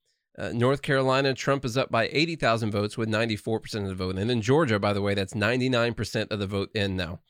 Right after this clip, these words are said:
And Biden is up by fifteen hundred votes. Uh, Nevada, Biden is now up by twenty thousand votes with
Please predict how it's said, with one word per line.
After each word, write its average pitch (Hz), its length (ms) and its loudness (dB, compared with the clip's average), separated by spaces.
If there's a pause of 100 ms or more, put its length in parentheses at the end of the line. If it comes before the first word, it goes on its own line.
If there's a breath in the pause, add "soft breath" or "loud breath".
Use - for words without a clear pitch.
(340)
And 98 260 0
Biden 101 240 2
is 98 140 -2
up 101 100 0
by 95 120 -2
fifteen 107 380 -4
hundred 95 200 -4
votes. 135 380 0 (420 soft breath)
Uh, 123 140 2
Nevada, 165 500 4
Biden 143 360 4
is 123 120 0
now 127 280 4
up 123 120 2
by 110 140 4
twenty 196 340 0
thousand 147 480 2
votes 104 340 -2
with - 160 -6